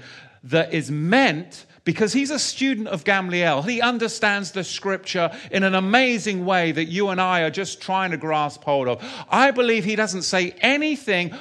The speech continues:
without trying to direct us to previous references in the Tanakh so that we can understand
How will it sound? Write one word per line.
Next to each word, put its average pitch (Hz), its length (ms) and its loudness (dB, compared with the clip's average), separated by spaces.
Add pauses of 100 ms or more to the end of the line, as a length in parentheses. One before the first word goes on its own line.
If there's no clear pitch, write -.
without 175 380 0
trying 170 220 0
to 156 100 0
direct 165 580 2
us 190 220 -4 (220)
to 165 180 0
previous 226 760 -2
references 180 840 -4 (140)
in 269 240 2
the 269 100 0
Tanakh 226 640 -2 (220)
so 180 200 -2
that 165 120 -2
we 175 180 -2
can 175 180 -6
understand 160 720 -2